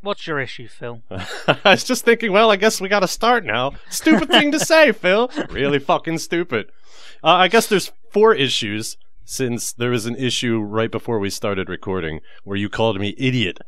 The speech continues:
Speaker 2: And then I was
Speaker 1: No.
Speaker 2: like,
Speaker 1: No, l-, okay,
Speaker 2: <clears throat>
Speaker 1: again, for, for the
Speaker 2: It's a s-
Speaker 1: listener,
Speaker 2: Hmm.
Speaker 1: Phil was confused with technology, as he often is.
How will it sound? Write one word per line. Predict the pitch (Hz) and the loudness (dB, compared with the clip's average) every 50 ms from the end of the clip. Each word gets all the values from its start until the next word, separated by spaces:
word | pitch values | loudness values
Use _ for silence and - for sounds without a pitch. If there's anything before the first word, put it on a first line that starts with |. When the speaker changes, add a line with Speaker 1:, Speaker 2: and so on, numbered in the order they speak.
| - - - - - - - - - - - | -16 -16 -16 -16 -16 -16 -16 -16 -16 -14 -12
Speaker 2:
And | 101 98 95 | -8 -6 -2
then | 95 92 92 90 | -2 0 2 2
I | 92 90 | 2 2
was | 90 90 90 - | 2 0 0 0
Speaker 1:
No. | 98 95 | 0 0
Speaker 2:
like, | 90 85 85 - - - - - - - - - - - - - - - - - - - | -2 -2 -4 -6 -8 -10 -12 -12 -14 -16 -16 -16 -16 -16 -16 -16 -16 -16 -16 -16 -14 -4
Speaker 1:
No, | 285 285 233 196 233 285 285 - | 2 4 4 6 4 2 0 -4
l-, | 254 240 240 233 | -8 -8 -8 -6
okay, | 220 - 233 185 190 | 0 2 4 4 4
Speaker 2:
<clears throat> | 196 | 2
Speaker 1:
again, | 165 180 202 165 127 - - - - - - - - - | 2 4 2 2 2 0 -8 -16 -16 -16 -16 -16 -14 -6
for, | - 214 233 226 226 185 170 170 - - | -2 0 0 0 0 -2 -6 -12 -14 -10
for | 202 220 247 262 277 294 294 285 254 226 - - - - - - - - - - - - | -8 -6 -6 -6 -4 -6 -6 -6 -8 -12 -14 -16 -16 -16 -16 -16 -16 -16 -16 -16 -12 -6
the | - | -4
Speaker 2:
It's | 220 | -2
a | 254 | 0
s- | |
Speaker 1:
listener, | 262 269 - - - 151 147 131 120 127 170 190 175 | 0 0 -2 -2 -6 -8 -8 -8 -6 -6 -8 -8 -10
Speaker 2:
Hmm. | - 78 71 - - - - - - - - - - - - - - - - - - - - - - - - - - - - - | -12 -16 -16 -18 -18 -18 -16 -16 -16 -16 -16 -16 -16 -16 -16 -16 -16 -16 -16 -16 -16 -16 -16 -16 -16 -16 -16 -16 -16 -16 -6 0
Speaker 1:
Phil | 233 254 277 277 285 277 262 214 - - - - - - - - - - - - 165 | 4 4 4 4 2 0 -2 -4 -8 -12 -16 -18 -18 -18 -18 -18 -18 -16 -16 -14 -12
was | 165 185 156 - - - - - - | -10 -10 -10 -10 -14 -16 -16 -14 -12
confused | - 170 165 - - 196 247 262 - | -10 -8 -8 -8 -6 -4 -4 -4 -4
with | 262 247 | -6 -6
technology, | - - 247 202 202 190 175 175 170 - 196 180 | -4 -4 -4 -4 -2 -4 -4 -4 -4 -4 -2 0
as | 170 170 165 | 0 0 0
he | 165 | -2
often | 170 190 - - 269 262 | -2 -2 -2 -4 -6 -6
is. | 196 131 123 127 143 143 - - - | -6 -6 -6 -6 -6 -6 -6 -8 -10